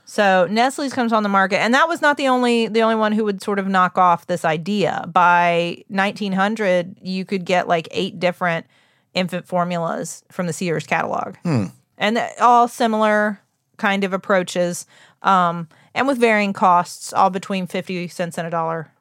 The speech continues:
Speaker 1: for a bottle, somewhere in there, with different advantages and things touted by each of the different manufacturers.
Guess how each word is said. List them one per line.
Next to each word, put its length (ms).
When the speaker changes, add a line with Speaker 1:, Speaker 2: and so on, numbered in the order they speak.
Speaker 1:
for 140
a 40
bottle, 300
somewhere 340
in 120
there, 120
with 100
different 600
advantages 640
and 140
things 320
touted 340
by 140
each 200
of 80
the 60
different 340
manufacturers. 800